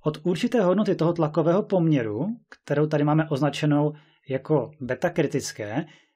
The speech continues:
začíná ten měrný objem růst rychleji, než mi roste ta rychlost, proto ta výtoková funkce jako celek klesá. Když už se tedy v tom proudění dostaneme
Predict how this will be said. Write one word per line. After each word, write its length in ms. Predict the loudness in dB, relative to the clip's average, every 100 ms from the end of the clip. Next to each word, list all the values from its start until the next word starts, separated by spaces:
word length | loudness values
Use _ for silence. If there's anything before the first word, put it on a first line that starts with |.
| _
začíná 380 | -6 -4 -2 0
ten 140 | 2 2
měrný 360 | 2 2 0 -2
objem 480 | -2 0 -2 -4 -6 _ _ _ -4
růst 400 | -2 -2 -6 -8
rychleji, 760 | -4 -4 -4 -2 -2 0 -2 -4 -10 -6
než 340 | -4 -2 -2 0
mi 140 | 0
roste 300 | -2 -2 -2
ta 140 | 0 -2
rychlost, 440 | -2 -4 -6 -6 -16 _ _
proto 220 | -2 -2 0
ta 120 | 0
výtoková 440 | 0 -4 -2 -2
funkce 440 | 0 -2 -2 -2 -2
jako 240 | -2 -4
celek 580 | -6 -2 -2 -2 -6 -10 _ _ _ _
klesá. 480 | -2 -2 -2 -10 -10 _ _ _ _ -10
Když 240 | -4 0
už 80 | 0
se 60 | 0
tedy 260 | 2 2
v 120 | 0 -4
tom 320 | -2 0 0
proudění 460 | 0 0 2 0
dostaneme 560 | 0 -4 -4 0 0 0